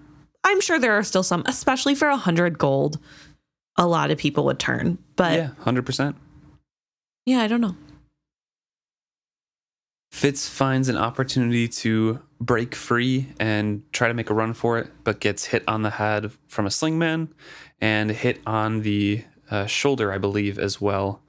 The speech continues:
Speaker 1: Yeah, shoulder first.
Speaker 2: Yep.
Speaker 1: And then
Speaker 2: Gets knocked out.
Speaker 1: Mm-hmm.
Speaker 2: And when he wakes up, he is shackled. And he said nothing, did nothing, just remained there. He couldn't really do anything else.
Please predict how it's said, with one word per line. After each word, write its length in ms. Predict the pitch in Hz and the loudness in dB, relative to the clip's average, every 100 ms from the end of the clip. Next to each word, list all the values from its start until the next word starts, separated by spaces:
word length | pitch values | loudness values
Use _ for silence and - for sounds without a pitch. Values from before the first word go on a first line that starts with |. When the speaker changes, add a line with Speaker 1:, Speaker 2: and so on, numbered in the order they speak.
| - | -6
Speaker 1:
Yeah, 180 | - 160 | -4 -2
shoulder 360 | - 202 208 | 0 2 2
first. 560 | 196 151 156 - - - - - _ | 2 0 0 -4 -6 -10 -14 -20 _
Speaker 2:
Yep. 200 | 139 139 - - - | -2 -2 -8 -10 0
Speaker 1:
And 180 | 170 | 2
then 400 | 160 151 147 147 143 - - - | 2 2 2 0 -2 -14 -10 -2
Speaker 2:
Gets 240 | - 104 - | -2 -2 0
knocked 280 | 95 92 | -2 -2
out. 300 | 98 92 95 - - 175 | -2 0 -2 -10 -8 0
Speaker 1:
Mm-hmm. 260 | 170 160 233 269 - - | 0 2 -2 -4 -16 -8
Speaker 2:
And 100 | 120 | -2
when 20 | |
he 60 | 123 | 0
wakes 320 | 139 139 - | 2 0 0
up, 160 | 156 151 | -2 -2
he 240 | 127 127 | 0 2
is 200 | 117 120 | 2 0
shackled. 680 | - 110 98 101 101 98 - - _ - - _ _ _ _ _ _ _ _ _ _ _ _ _ - | 0 0 0 0 0 -2 -8 -18 _ -20 -20 _ _ _ _ _ _ _ _ _ _ _ _ _ -8
And 640 | 107 104 107 107 107 104 - - _ _ _ _ - | -2 0 0 2 0 -2 -8 -20 _ _ _ _ -14
he 640 | - 117 117 117 117 117 | -2 0 2 2 2 0
said 260 | 113 - 151 | 0 0 0
nothing, 460 | 156 151 147 151 | -2 0 0 0
did 200 | 143 139 | 0 2
nothing, 480 | 135 135 135 131 135 | 2 0 0 0 0
just 340 | 135 117 - - | 0 -2 -2 -2
remained 440 | 110 107 107 104 | 0 2 0 0
there. 400 | 104 101 101 104 - | 0 0 0 -4 -14
He 140 | - | -14
couldn't 220 | - 120 | -2 0
really 200 | 104 117 | 2 0
do 300 | 107 110 110 | -2 -2 0
anything 400 | 104 101 - 98 | 0 -2 -2 -2
else. 500 | 98 95 95 - - | 0 -2 -2 -4 -6